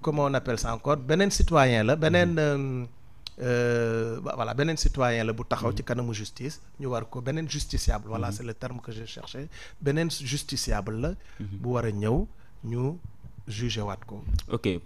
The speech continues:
Speaker 2: parrainage boobu la ñuy des ba tey, am na ci ñoo xamante ne,
Speaker 1: Mhm.
Speaker 2: euh, dañu jàpp ne yéen ñi nga xamante ne am ngeen ay élus yu leen may, ngeen mën leen sukkandiku su, ki parrainer seen candidat,
Speaker 1: Mhm.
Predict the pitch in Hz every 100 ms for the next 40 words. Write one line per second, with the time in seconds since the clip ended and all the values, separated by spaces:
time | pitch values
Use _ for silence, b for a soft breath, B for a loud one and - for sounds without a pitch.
0 | - 143 135 113 98 101 98 98 95 90
1 | 95 110 135 123 107 98 92 - 92 90
2 | 101 - 90 87 87 98 143 - 135 107
3 | 127 92 92 104 117 101 110 - 95 117
4 | 104 92 117 131 107 117 107 104 95 98
5 | 78 104 104 101 101 107 95 98 101 95
6 | 92 127 131 90 101 98 95 98 98 98
7 | - - 107 98 92 - 107 92 - 92
8 | - 104 95 90 95 95 87 87 101 -
9 | B 143 123